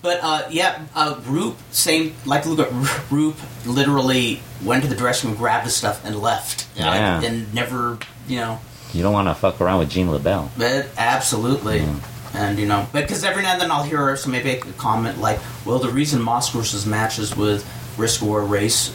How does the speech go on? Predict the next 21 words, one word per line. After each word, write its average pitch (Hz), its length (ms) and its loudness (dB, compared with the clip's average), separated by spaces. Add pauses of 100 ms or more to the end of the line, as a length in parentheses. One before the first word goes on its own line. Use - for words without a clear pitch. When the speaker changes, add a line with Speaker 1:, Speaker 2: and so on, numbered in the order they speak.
Speaker 1:
were 104 140 0
good 101 220 2
is 98 140 0
'cause 104 180 0
he 104 300 0 (340)
must 104 240 0
have 98 100 0
been 104 240 0
intimidated 104 560 0
Speaker 2:
No, 220 140 4
you 196 100 2
Speaker 1:
by 196 80 4
Speaker 2:
know, 202 140 4
Speaker 1:
them." 160 180 2
Speaker 2:
the, 254 80 0
Speaker 1:
No, 311 80 4
Speaker 2:
the, - 60 0 (580)
Speaker 1:
no. 156 60 -4
Speaker 2:
he 220 180 4
was 370 180 0
actually 233 520 2